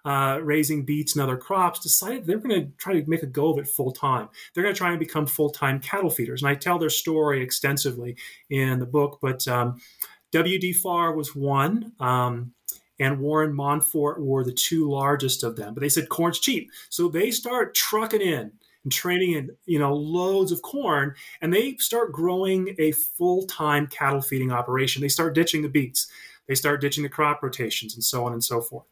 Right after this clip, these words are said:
okay? But what happens is in the late nineteen thirties,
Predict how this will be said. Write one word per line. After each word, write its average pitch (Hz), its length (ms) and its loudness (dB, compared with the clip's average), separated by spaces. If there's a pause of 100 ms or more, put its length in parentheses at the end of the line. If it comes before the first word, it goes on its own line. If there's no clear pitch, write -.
(160)
okay? - 300 -2 (560)
But 165 80 0
what 175 160 0
happens 233 640 0
is 170 360 0
in 165 80 -4
the 160 100 0
late 214 240 0
nineteen 214 420 0
thirties, 160 840 2